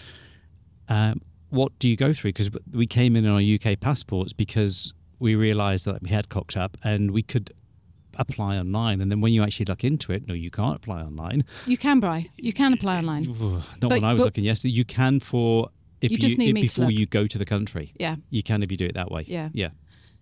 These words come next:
Speaker 2: No, no, you can apply while you're in the country.
Speaker 1: All right,
Speaker 2: But
Speaker 1: okay.
Speaker 2: l-, I think we just need to sit down. Anyway, but <laughs> yeah, we just, I just need to talk to you about that. But going
Speaker 1: Right.
Speaker 2: back to the, if you, I can't,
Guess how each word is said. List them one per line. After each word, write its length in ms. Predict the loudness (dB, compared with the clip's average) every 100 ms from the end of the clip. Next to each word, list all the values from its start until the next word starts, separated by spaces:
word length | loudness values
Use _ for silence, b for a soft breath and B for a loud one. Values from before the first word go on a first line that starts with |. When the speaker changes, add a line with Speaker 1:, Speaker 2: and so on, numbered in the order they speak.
| _
Speaker 2:
No, 180 | -4 -2 0
no, 240 | 0 0 -4
you 120 | -4
can 100 | -2
apply 340 | 0 0 -2 -4
while 200 | -4 0
you're 140 | 0 0
in 60 |
the 80 | -2
country. 300 | -4 -2 -2
Speaker 1:
All 80 | -2
right, 140 | -2 -6
Speaker 2:
But 240 | -4 -2 0
Speaker 1:
okay. 80 | 0
Speaker 2:
l-, 60 |
I 140 | 2 0
think 180 | 0 0
we 80 |
just 160 | 0 0
need 100 | -2
to 40 | -2
sit 140 | -4
down. 140 | -6 -8 B B
Anyway, 300 | 4 4 4
but 200 | 2 2 2 -2
<laughs> 160 | -4 0
yeah, 220 | 2 2
we 120 | -2
just, 180 | -2 -2
I 100 | -2
just 160 | -2 -2
need 100 | -4
to 100 | -4
talk 200 | -6 -6
to 40 |
you 40 | -6
about 140 | -6
that. 180 | -6 -4
But 180 | -4 0
going 240 | 2 6
Speaker 1:
Right. 80 | 4
Speaker 2:
back 260 | 4 -2 -4 2
to 220 | 2 2
the, 340 | 2 2 2 -2 B B B
if 160 | -4 -2
you, 60 | -6
I 40 |
can't, 380 | 0 2 2 2